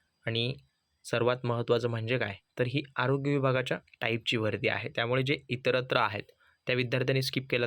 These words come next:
तरी चालेल मित्रांनो. पहा, ही कंत्राटी तत्वावरची भरती आहे. अ, जवळपास एकशे एकोणऐंशी म्हणजे सहा महिन्याकरिता या ठिकाणी तुमची नियुक्ती किंवा निवड केली जाणार आहे, जे की सरळ इंटरव्ह्यूद्वारे तुमची निवड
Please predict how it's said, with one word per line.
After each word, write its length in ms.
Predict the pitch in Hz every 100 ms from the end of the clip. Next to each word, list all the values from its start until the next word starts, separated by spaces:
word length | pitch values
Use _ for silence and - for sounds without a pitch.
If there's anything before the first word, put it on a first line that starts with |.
| -
तरी 140 | 135 - _ -
चालेल 300 | 110 107 110
मित्रांनो. 420 | 110 107 107 104 - - - -
पहा, 180 | 139 196 - - - - _ -
ही 100 | 160
कंत्राटी 520 | - 139 131 139 143
तत्वावरची 640 | 139 131 135 135 131 170 135 -
भरती 380 | 127 120 120 127
आहे. 240 | 113 117 - _ _ _
अ, 120 | 127 127
जवळपास 540 | 123 120 127 107 -
एकशे 400 | 127 127 - 143 - _ -
एकोणऐंशी 580 | 131 - 120 107 113
म्हणजे 220 | 117 120 143
सहा 340 | - 147 165
महिन्याकरिता 680 | 151 131 135 135 139 131 104 - - - -
या 60 |
ठिकाणी 220 | 117 120
तुमची 240 | 120 120 135
नियुक्ती 520 | 120 117 123 - 101 - _
किंवा 180 | 151 185 -
निवड 320 | 139 123 120 131 127
केली 200 | 110 113
जाणार 260 | 113 113
आहे, 180 | 110 135 - - - - -
जे 100 | 139
की 80 | 139
सरळ 320 | 139 131 135 165 - -
इंटरव्ह्यूद्वारे 840 | 131 131 135 131 135 143 143 107 117 _ -
तुमची 220 | 123 120
निवड 260 | 123 117